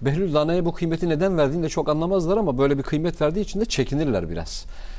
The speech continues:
Biraz uyandırmaya çalışırlar. Uyandıklarında, uyandırdıklarında Behlül Dana hiddetli bir şekilde uyanır.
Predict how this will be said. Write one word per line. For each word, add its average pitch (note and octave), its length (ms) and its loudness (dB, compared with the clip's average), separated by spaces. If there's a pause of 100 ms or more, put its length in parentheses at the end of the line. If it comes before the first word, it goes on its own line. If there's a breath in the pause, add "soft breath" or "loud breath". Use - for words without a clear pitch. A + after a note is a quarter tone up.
(280 loud breath)
Biraz G3+ 200 4
uyandırmaya F#3 500 4
çalışırlar. B2 440 -2
Uyandıklarında, D#3 840 0
uyandırdıklarında C#3+ 880 0
Behlül D3+ 280 0
Dana D#3+ 280 0
hiddetli C3+ 400 -2
bir B2+ 60 -4
şekilde G#2+ 320 -2
uyanır. E2 520 -6